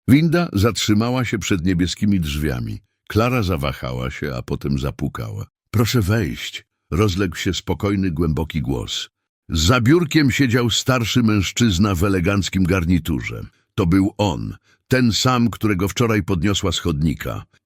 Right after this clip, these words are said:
Patrzył na nią z łagodnym uśmiechem. "Wiedziałem, że pani przyjdzie". "Nie rozumiem".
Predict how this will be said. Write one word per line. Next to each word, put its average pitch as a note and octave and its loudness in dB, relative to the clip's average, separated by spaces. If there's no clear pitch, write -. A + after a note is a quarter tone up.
Patrzył C3 0
na A#2+ 4
nią A2 4
z D#2 0
łagodnym F#2+ 2
uśmiechem. B1 -4
"Wiedziałem, C2+ -4
że C2+ -6
pani C2+ -6
przyjdzie". B1+ -6
"Nie E3 6
rozumiem". D2 -4